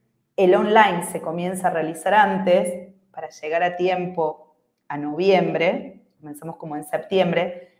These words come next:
pero por otra parte, en noviembre, ah, teníamos actividades en vivo, como están teniendo ustedes ahora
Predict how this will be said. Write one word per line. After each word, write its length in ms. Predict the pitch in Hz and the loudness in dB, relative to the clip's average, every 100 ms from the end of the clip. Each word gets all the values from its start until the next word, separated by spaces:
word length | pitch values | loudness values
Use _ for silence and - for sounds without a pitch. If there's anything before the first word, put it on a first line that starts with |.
| _ - | _ 0
pero 260 | 190 180 180 | 6 6 6
por 140 | 175 | 2
otra 260 | 175 202 208 | 2 0 6
parte, 760 | 208 208 208 208 214 - - - | 6 4 0 -2 -2 -6 -14 -4
en 220 | 165 160 | -4 -2
noviembre, 600 | 165 180 220 196 190 190 | -2 4 4 4 -2 -4
ah, 100 | - - | -8 -6
teníamos 360 | 170 190 190 | -4 -2 -2
actividades 480 | 190 180 180 170 151 | -2 2 2 2 0
en 140 | 160 | -4
vivo, 480 | 180 220 175 196 - | 2 2 4 0 -2
como 180 | - 143 | -10 -12
están 220 | - 165 | -8 -8
teniendo 280 | 170 170 175 | -6 -6 -8
ustedes 300 | 175 165 175 | -6 -6 -2
ahora 680 | 175 185 170 175 - - | 2 2 2 0 -4 -16